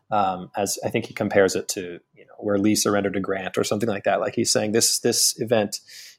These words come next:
is crystallized here, here within history," and tries to mark it distinctly as such. And that, that importance of that event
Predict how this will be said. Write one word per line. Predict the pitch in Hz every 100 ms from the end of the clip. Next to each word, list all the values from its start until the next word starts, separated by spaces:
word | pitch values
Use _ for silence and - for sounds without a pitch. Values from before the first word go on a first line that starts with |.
| _
is | 113 107
crystallized | - 127 - 107 95 95 -
here, | 110 98 92 - _ - _
here | - 127 104
within | 95 104
history," | 104 110 - 95 90
and | 98 - _ -
tries | 113 104
to | 110
mark | 107 104
it | 98
distinctly | - - - 107 104 95
as | 87
such. | - 95 - - - - -
And | 139
that, | 147 147 139
that | 156 160 - - -
importance | 135 - 202 170 147
of | 127
that | 123 110
event | 110 156 156